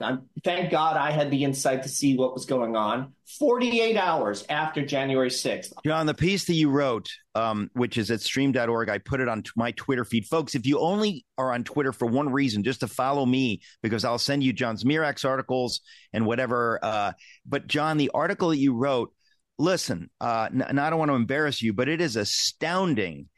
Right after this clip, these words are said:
Speaker 2: that you were forty-eight hours after that happened, were able to say what most people took months and months and months to see if they ever saw it. It's an amazing thing. People should read what you wrote and should share it.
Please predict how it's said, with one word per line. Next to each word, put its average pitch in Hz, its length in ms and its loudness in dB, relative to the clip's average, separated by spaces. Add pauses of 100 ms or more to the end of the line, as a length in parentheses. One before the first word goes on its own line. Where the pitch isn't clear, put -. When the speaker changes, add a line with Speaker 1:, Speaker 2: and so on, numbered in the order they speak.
(140)
Speaker 2:
that 113 140 0
you 147 260 4
were 123 180 2
forty-eight 143 460 0
hours 127 280 -2
after 123 420 -4
that 110 260 -2
happened, 107 600 -4 (320)
were 123 220 0
able 127 560 0 (240)
to - 140 0
say 131 720 0 (300)
what 117 220 0
most 135 400 0
people 127 260 0
took - 240 -4
months 123 300 0
and 117 100 0
months 117 300 2
and 107 140 2
months 117 300 0
to 110 100 -4
see 127 340 2
if 117 60 -4 (100)
they 104 140 0
ever 104 240 -2
saw 113 560 -2
it. 87 180 -4
It's 113 220 -6
an 110 80 2
amazing 120 580 2
thing. 113 240 0
People 127 240 0
should 98 220 -4
read 113 140 2
what 95 100 2
you 107 120 2
wrote 117 280 0
and 110 120 -2
should 98 200 -4
share 135 420 0
it. 101 180 -2